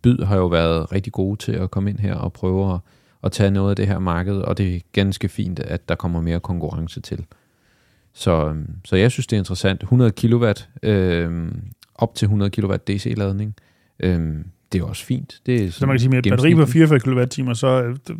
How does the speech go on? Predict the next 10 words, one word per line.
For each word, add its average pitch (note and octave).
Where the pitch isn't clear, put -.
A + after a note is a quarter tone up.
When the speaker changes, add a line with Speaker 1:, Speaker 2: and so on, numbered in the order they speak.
Speaker 2:
øh, D#3
hundrede, C#3
øh, C3
øh, C#3
kilowatt C3+
i C3+
opladning C3
sådan -
set A#2
fint. -